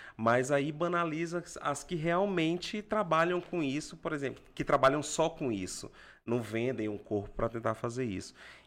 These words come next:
Então, eu, eu vi que realmente deu uma banalizada, né? Por exemplo, em, em algumas profissões. Esse foi um caso que eu vi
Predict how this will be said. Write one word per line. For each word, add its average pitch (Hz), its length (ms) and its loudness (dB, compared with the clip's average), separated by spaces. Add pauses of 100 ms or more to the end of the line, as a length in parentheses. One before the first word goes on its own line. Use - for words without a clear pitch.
Então, 117 340 0
eu, 135 240 0
eu 117 140 -2
vi 120 400 -8
que 151 160 -4
realmente 127 560 -2
deu 131 180 0
uma 262 140 0
banalizada, 110 840 2
né? 90 220 -2 (100)
Por 107 120 -4
exemplo, 95 200 -4
em, 92 260 -6
em 127 60 0
algumas 127 420 -2
profissões. 147 640 -2
Esse 131 380 2
foi 180 200 2
um 165 120 2
caso 113 340 2
que - 80 -6
eu 104 80 -2
vi 131 400 -6